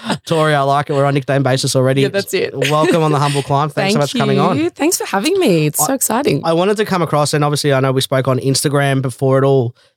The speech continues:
Speaker 2: this eventuated, but,
Speaker 1: Mm-hmm.
Speaker 2: um, I've done a fair bit of research, and I'm always talking about the girls in the office.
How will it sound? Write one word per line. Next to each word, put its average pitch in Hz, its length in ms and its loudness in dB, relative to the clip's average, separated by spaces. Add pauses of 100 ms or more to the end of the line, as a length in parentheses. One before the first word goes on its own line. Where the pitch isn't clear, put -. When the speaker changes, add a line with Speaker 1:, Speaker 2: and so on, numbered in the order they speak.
(100)
Speaker 2:
this - 380 -2 (160)
eventuated, 135 720 0
but, 156 220 0
Speaker 1:
Mm-hmm. - 340 -12
Speaker 2:
um, 131 520 0 (120)
I've 135 100 0
done 160 160 0
a 156 40 0
fair 160 180 -2
bit 147 100 -4
of 131 120 -2
research, 131 680 0
and 123 300 0 (320)
I'm 139 120 -2
always 160 200 2
talking 156 180 0
about 143 160 0
the 120 80 -10
girls 127 300 2
in 120 80 0
the 120 80 2
office. 139 440 0